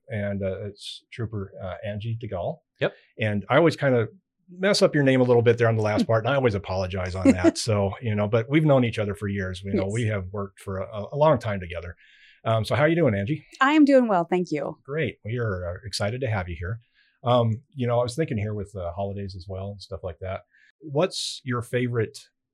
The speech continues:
Speaker 1: uh, holiday movie?
Speaker 3: Um, A Christmas Story.
Speaker 1: A Christmas, yeah, that's a
Speaker 3: Yeah.
Speaker 1: good
Speaker 2: Oh,
Speaker 1: one.
Speaker 2: see, I'm not a Christmas Story person.
Speaker 3: Oh.
Speaker 2: I'm a, I'm
Speaker 3: <laughs>
Speaker 2: a, probably, like,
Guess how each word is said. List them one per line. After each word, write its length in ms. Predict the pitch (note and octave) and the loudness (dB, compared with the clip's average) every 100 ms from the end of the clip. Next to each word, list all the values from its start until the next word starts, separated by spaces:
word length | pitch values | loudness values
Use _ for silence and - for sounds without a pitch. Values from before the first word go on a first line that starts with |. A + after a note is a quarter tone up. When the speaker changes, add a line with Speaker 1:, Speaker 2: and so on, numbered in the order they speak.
| _ G2 | _ -8
Speaker 1:
uh, 360 | F2 E2+ E2+ - _ | -6 -6 -8 -10 _
holiday 440 | - B2 A#2+ A2 | -4 -2 0 0
movie? 400 | G2 F2 D#2 - _ _ - _ _ | -4 -6 -10 -16 _ _ -20 _ _
Speaker 3:
Um, 420 | A#3 B3 B3 A#3 F#3+ - - _ _ _ _ _ _ | -2 0 0 0 -2 -8 -14 _ _ _ _ _ _
A 80 | - | 2
Christmas 360 | G#3 - F3 | 2 2 -2
Story. 340 | - D#3+ D#3 - _ _ | -2 -4 -4 -10 _ _
Speaker 1:
A 60 | A2+ | -8
Christmas, 440 | A2 - F#2 - | -6 -6 -12 -10
yeah, 100 | A2 | -8
that's 60 | A#2+ | -4
a 20 | |
Speaker 3:
Yeah. 60 | C3+ | 2
Speaker 1:
good 40 | F3 | 4
Speaker 2:
Oh, 40 | |
Speaker 1:
one. 80 | E3 | 4
Speaker 2:
see, 300 | - G#3 - | 2 -6 -4
I'm 140 | F3 G#3 | -2 -2
not 160 | G#3+ | 0
a 60 | G3 | 0
Christmas 320 | F#3 F#3 D3 | 0 0 0
Story 240 | - G2 | 4 4
person. 400 | F#2 G2+ F2+ D#2 _ - | 4 2 2 -8 _ 0
Speaker 3:
Oh. 200 | A3 F3+ | 4 4
Speaker 2:
I'm 260 | B2 D#3 F3+ | 8 8 8
a, 180 | F3 D#3+ - | 6 6 6
I'm 280 | D3+ G3 | 6 6
Speaker 3:
<laughs> 0 | |
Speaker 2:
a, 200 | F3+ D#3+ B2+ | 8 8 8
probably, 320 | D3+ D3 C#3 | 6 8 6
like, 280 | A#2+ G2 | 4 4